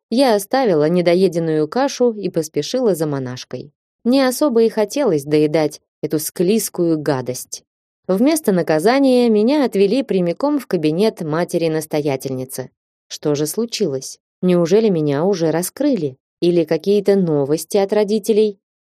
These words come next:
Может, меня заберут обратно? Хотя вряд ли. Матушка Регна сидит за высоким столом, Подозреваю, с обратной стороны под ее стулом ступенька, специально, чтобы она возвышалась над посетителями.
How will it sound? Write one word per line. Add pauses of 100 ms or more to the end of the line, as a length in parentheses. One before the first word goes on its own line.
(120)
Может,
меня
заберут
обратно? (600)
Хотя (140)
вряд
ли. (560)
Матушка
Регна (380)
сидит
за
высоким
столом, (340)
Подозреваю,
с
обратной
стороны
под
ее
стулом
ступенька, (140)
специально,
чтобы
она
возвышалась
над
посетителями.